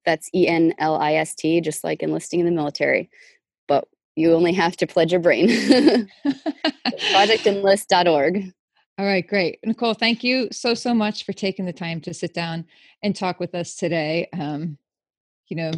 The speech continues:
Speaker 2: best to you in moving forward. It's, please stay in touch if there's anything we can do to help you with. We'd, we'd love to. And, uh,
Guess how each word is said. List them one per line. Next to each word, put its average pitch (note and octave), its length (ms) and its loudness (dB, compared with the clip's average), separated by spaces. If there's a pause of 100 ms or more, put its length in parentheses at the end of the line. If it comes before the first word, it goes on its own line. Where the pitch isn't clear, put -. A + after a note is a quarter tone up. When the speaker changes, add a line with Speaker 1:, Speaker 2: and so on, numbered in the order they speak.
(300)
Speaker 2:
best F3+ 280 -4
to F3+ 80 -4
you E3+ 140 0
in E3 320 -4
moving E3+ 300 -6
forward. E3+ 380 -2
It's, - 160 -12 (200)
please E3 260 -6
stay D#3 340 -10
in D3+ 60 -8
touch F#3+ 300 -4
if E3+ 80 -10
there's E3 160 -4
anything E3 320 -10
we G#3+ 120 -2
can C4 160 -2
do A#3 300 -2
to A#3 120 -4
help A3 220 -2
you A3 80 -2
with. G#3+ 300 0
We'd, F3+ 280 -4
we'd G3 240 -2
love F#3 240 -4
to. F#3 300 -2 (420)
And, F3 300 -2
uh, E3 240 -2